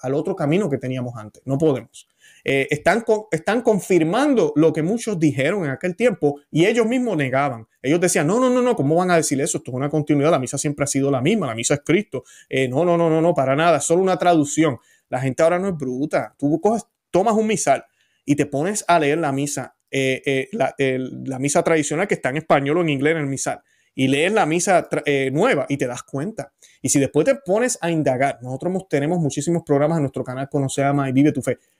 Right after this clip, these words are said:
¿De dónde salieron las oraciones nuevas? ¿Quiénes las compusieron? Te das cuenta que hay una infiltración horrible de masones y protestantes en esa liturgia, buscando, que ellos mismos lo dijeron, eh, buscando que un ecumenismo, buscando que los protestantes se sientan en casa.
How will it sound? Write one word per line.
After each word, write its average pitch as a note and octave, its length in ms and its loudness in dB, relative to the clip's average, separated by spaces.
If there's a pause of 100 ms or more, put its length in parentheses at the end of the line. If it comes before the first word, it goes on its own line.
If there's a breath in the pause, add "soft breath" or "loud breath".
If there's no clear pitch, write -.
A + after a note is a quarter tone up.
¿De C3+ 140 0
dónde D#3 260 4
salieron E3 320 -2
las E3 120 -2
oraciones C#3 400 -4
nuevas? B2+ 320 -4 (260)
¿Quiénes F#3 320 2
las F3+ 100 0
compusieron? C3+ 640 -2
Te C#3 100 -2
das C#3 120 -2
cuenta F3 300 0
que E3 60 2
hay D3 60 2
una D#3+ 100 -2
infiltración D#3 840 -2
horrible B2+ 440 -4 (160)
de C3 120 0
masones D#3 400 2
y F#3+ 60 4
protestantes E3+ 680 0
en C3 80 0
esa C3 180 -2
liturgia, C3 420 -4 (320 loud breath)
buscando, F#3+ 540 2
que C#3 80 0
ellos E3 100 4
mismos F#3 220 2
lo D3 80 4
dijeron, C#3+ 400 0 (300 soft breath)
eh, C#3 280 0
buscando F#3+ 460 0
que E3 180 -2
un E3 120 -4
ecumenismo, G#3+ 720 -4
buscando F3 440 0
que G#3 80 0
los G3+ 100 0
protestantes F3 580 -4
se F#3+ 60 -2
sientan D#3+ 380 2
en E3 100 0
casa. F3 420 -2